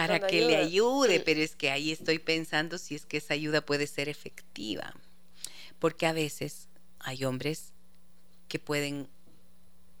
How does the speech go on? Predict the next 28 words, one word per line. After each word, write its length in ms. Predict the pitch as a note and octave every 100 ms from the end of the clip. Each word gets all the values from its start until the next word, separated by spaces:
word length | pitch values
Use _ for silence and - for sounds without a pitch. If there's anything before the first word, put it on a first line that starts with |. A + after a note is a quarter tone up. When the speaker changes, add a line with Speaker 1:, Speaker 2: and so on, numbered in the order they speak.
| -
Speaker 2:
faltar 420 | - C#3+ - C#3+
al 140 | C#3 C#3
respeto 500 | C3+ - D#3 - C#3
a 60 |
las 240 | C3+ B2+ -
novias 640 | A3+ B3 C#3 C#3 - - - - - - - - - - -
y 120 | C#3
también 400 | - B2+ D#3+ F#4+
faltar 280 | G#3+ - B2+
el 60 |
respeto 360 | - - C#3 -
a 40 | B2+
las 240 | A#2 -
madres. 680 | C#3 C#3+ - C3 - - - - - - - - - - - - - - - -
Si 120 | D#3
es 60 | -
que 100 | C#3
Speaker 1:
Ujú. 80 |
Speaker 2:
no 60 | C#3+
hay 160 | D#3 F#3+
una 180 | G3
línea 320 | D#3+ D#3+ F3 E3+
de 80 |
autoridad 520 | C#3+ - C#3 C#3 D3+ D3+ -
clara 680 | C#3 C#3+ D3 A#3+ C4+ E3 E3 - - - - - - - - - - - - - - - - -
de 180 | D#3 C#3+
la 140 | B2+
madre, 540 | C3+ C#3+ F#3 C4+ A#3